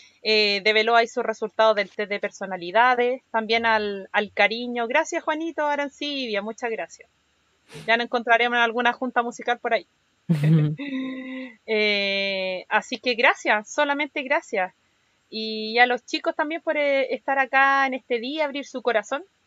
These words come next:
Speaker 1: sus sentimientos.
Speaker 2: Ujú.
Speaker 1: También dando pie a, a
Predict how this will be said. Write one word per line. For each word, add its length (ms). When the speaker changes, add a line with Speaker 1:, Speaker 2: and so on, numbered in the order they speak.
Speaker 1:
sus 220
sentimientos. 840
Speaker 2:
Ujú. 400
Speaker 1:
También 1120
dando 300
pie 140
a, 560
a 240